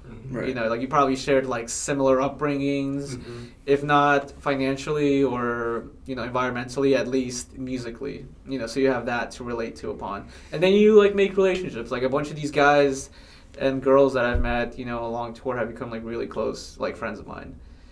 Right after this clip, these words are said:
Speaker 3: Too, like, um, I got married in, in Vegas <laughs> la-, in twenty nineteen, and, like,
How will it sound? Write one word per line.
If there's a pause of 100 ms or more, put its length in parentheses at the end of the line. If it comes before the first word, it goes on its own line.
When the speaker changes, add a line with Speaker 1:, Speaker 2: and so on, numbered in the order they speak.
(160)
Speaker 3:
Too,
like,
um, (960)
I
got
married
in,
in
Vegas
<laughs>
la-,
in
twenty
nineteen,
and,
like,